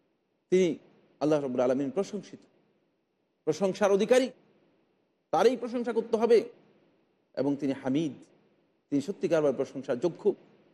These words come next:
এরপরে আল্লাহ রাব্বুল আলামিনের তিনি যে প্রশংসা রয়েছে, সে প্রশংসা করবেন যে আলহামদুলিল্লাহ, আল্লাহ তাআলার জন্য সমস্ত প্রশংসা। এই জন্য বান্দা সত্যিকারভাবে আল্লাহ রাব্বুল আলামিনের জিকিরকে বাস্তবায়ন করতে হলে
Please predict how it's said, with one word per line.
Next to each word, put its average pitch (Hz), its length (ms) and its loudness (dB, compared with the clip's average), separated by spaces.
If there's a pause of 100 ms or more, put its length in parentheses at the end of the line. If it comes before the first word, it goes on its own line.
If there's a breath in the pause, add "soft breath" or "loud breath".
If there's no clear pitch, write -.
(440)
এরপরে 160 300 2
আল্লাহ 131 200 -2
রাব্বুল 131 220 -2
আলামিনের 127 420 2 (100)
তিনি 127 240 -4 (600)
যে 143 120 0
প্রশংসা 175 480 -2
রয়েছে, 147 200 0
সে 160 140 -4
প্রশংসা 143 400 -8
করবেন 127 400 0 (600)
যে 151 100 2
আলহামদুলিল্লাহ, 135 840 0 (300)
আল্লাহ 156 220 0
তাআলার 143 280 -2
জন্য 127 160 -8
সমস্ত 123 300 -14
প্রশংসা। - 420 -20 (640)
এই 160 80 -2
জন্য 226 320 2 (480)
বান্দা 180 240 4
সত্যিকারভাবে 226 640 0
আল্লাহ 196 220 4
রাব্বুল 185 240 0
আলামিনের 196 440 4
জিকিরকে 247 380 -2
বাস্তবায়ন 190 400 0
করতে 240 220 -4
হলে 254 220 0